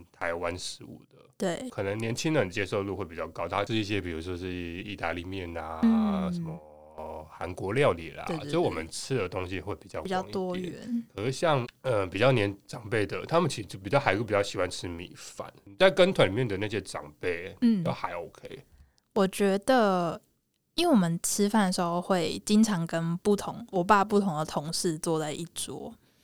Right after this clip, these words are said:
Speaker 2: 所以如果是跟比较年长的那一种，他们就会，呃，比较多的抱怨，
Speaker 1: <laughs>
Speaker 2: 就是，“哦，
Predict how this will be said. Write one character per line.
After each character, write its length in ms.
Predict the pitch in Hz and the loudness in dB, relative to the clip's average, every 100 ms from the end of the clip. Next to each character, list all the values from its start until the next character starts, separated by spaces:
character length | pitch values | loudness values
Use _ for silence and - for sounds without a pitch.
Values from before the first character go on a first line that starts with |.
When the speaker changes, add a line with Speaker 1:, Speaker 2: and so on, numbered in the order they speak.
| _ - | _ -8
Speaker 2:
所 160 | - 254 | 6 10
以 40 | |
如 120 | 269 | 12
果 100 | 247 | 10
是 140 | 190 214 | 8 2
跟 680 | 190 175 175 175 180 214 226 _ _ _ | 2 0 2 0 -2 -4 -8 _ _ _
比 80 | - | -4
较 160 | 170 190 | 0 4
年 340 | 190 156 156 | 4 2 0
长 220 | 190 156 73 | -2 -2 -4
的 100 | 143 | -10
那 100 | 151 | -10
一 80 | |
种， 180 | 175 185 - _ - | -10 -12 -14 _ 0
他 120 | 214 | 4
们 120 | 214 | 4
就 140 | 185 180 | 4 4
会， 420 | 170 160 208 240 _ _ _ _ _ _ - | 2 2 -4 -10 _ _ _ _ _ _ -8
呃， 220 | 156 147 | -6 -6
比 160 | - | -4
较 140 | 170 185 | 2 2
多 220 | 180 160 | 2 -2
的 280 | 160 180 208 - | -2 -6 -8 2
抱 260 | 180 143 147 | 2 2 -4
怨， 220 | 156 151 | -8 -8
Speaker 1:
<laughs> 80 | - | 6
Speaker 2:
就 60 | 269 | 10
是 80 | 294 285 311 320 330 - | 12 12 12 12 10 8
，“哦， 80 | - | 2